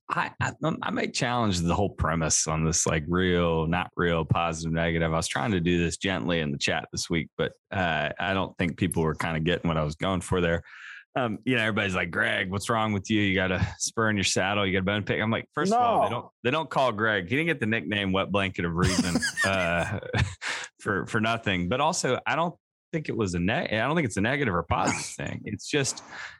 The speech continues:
Speaker 1: you know,
Speaker 2: It's
Speaker 1: most
Speaker 2: real.
Speaker 1: fans look at a score and they say, "Okay, it was a big win or it was a loss." And the reality is, when you break down the film and you think about different dynamics, there's all sorts of analysis that goes on there. And I actually thought,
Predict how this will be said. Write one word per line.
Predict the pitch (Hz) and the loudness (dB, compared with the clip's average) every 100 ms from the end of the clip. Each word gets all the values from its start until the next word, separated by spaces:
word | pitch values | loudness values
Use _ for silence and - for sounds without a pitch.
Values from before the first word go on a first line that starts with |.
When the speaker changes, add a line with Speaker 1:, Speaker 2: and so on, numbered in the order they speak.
| - | -4
Speaker 1:
you | 127 | 0
know, | 104 101 | 2 2
Speaker 2:
It's | 104 | 2
Speaker 1:
most | 185 233 | 2 2
Speaker 2:
real. | 190 | 0
Speaker 1:
fans | 123 117 113 107 107 - - | -2 -8 -6 -4 -6 -8 0
look | 117 123 | 0 2
at | 113 | 0
a | |
score | 92 - 127 104 85 95 135 110 - | 0 0 2 2 2 2 0 -4 -4
and | 101 | 0
they | 98 | 0
say, | 92 110 101 | 0 2 2
"Okay, | 107 104 104 98 | 2 0 0 2
it | |
was | 90 | 0
a | |
big | 87 120 110 | 0 0 2
win | 113 110 110 | 0 2 2
or | 98 | 0
it | |
was | 76 85 | 0 -2
a | |
loss." | 82 98 92 80 - - - - | 0 2 2 0 -4 -14 -12 -2
And | 104 | 0
the | 107 | 2
reality | 107 127 135 123 101 | 2 2 2 2 0
is, | 101 | 0
when | 101 | 0
you | 95 | 0
break | 90 131 131 | 0 -2 -2
down | 120 92 | -2 -2
the | |
film | - 117 110 104 101 | -2 0 2 2 2
and | 87 | 0
you | 80 | 0
think | 131 131 | -2 -2
about | 107 104 95 | 0 0 2
different | 98 - 92 | 0 -2 -2
dynamics, | 87 87 113 98 92 - - _ - - - _ - | -2 0 0 0 -2 -6 -14 _ -20 -20 -20 _ -4
there's | 113 107 | 0 2
all | 127 | 0
sorts | - 147 - | 0 -2 0
of | |
analysis | 95 98 131 185 - - - | 0 2 0 0 -4 -8 -8
that | - | -4
goes | 65 76 | -2 0
on | 85 78 | 0 2
there. | 80 80 | 2 0
And | 87 | 0
I | 131 | 0
actually | 185 - - 92 | -2 -2 -2 -2
thought, | - 90 90 | 0 2 2